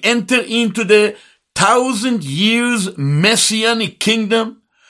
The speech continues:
when they will acknowledge that Jesus, that Yeshua is the Mashiach, the Messiah,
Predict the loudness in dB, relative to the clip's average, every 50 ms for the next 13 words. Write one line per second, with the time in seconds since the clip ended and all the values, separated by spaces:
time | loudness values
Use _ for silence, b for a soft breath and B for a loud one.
0 | b b b b b b b b -2 0 2 2 2 2 2 4 4 4 4 2
1 | 0 -2 -2 0 0 0 0 0 -2 0 2 4 4 4 4 4 2 0 0 -2
2 | -4 -2 -2 -2 -2 -2 -2 -2 0 0 0 0 0 -2 -2 -4 -4 -6 -4 -2
3 | -2 0 0 0 0 2 2 2 2 2 0 -2 0 0 0 0 0 -2 -2 -2
4 | -2 -2 0 0 0 0 0 0 0 0 0 -2 -2 -4 -4 -6 -6 -4 -4 -4
5 | -2 0 2 2 2 0 -2 -6 -12